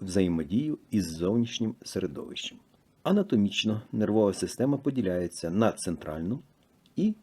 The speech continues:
периферичну. До центральної нервової системи відносяться головний і спинний мозок, які розташовані усередині черепної коробки і хребтового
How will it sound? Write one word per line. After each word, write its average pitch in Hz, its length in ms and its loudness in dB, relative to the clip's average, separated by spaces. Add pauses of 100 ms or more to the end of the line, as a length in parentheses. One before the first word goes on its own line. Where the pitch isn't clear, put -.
периферичну. - 680 -4 (280)
До 123 160 4
центральної 110 600 4
нервової 117 500 2
системи 120 680 0
відносяться - 680 -4 (280)
головний 117 640 2
і 113 80 0
спинний 95 480 0
мозок, 80 540 -4 (300)
які 101 260 2
розташовані 113 840 -2
усередині 123 680 6
черепної 95 540 0
коробки 90 540 -6 (120)
і 151 100 -2
хребтового 127 680 0